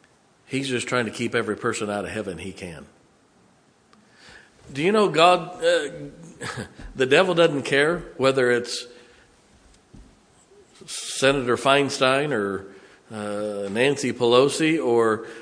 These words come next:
the, the homeless bum on the streets of Martinsburg laying in his vomit and suffocated last night. He doesn't care.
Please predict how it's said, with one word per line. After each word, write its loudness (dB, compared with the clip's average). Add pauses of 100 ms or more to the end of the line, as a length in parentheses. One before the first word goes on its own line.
(180)
the, -2 (100)
the -4
homeless 0
bum 0
on 0
the -6
streets -2
of -10
Martinsburg 0
laying 2
in 0
his -4
vomit 0
and -10
suffocated -6
last -14
night. -18 (4000)
He 0
doesn't 0
care. -8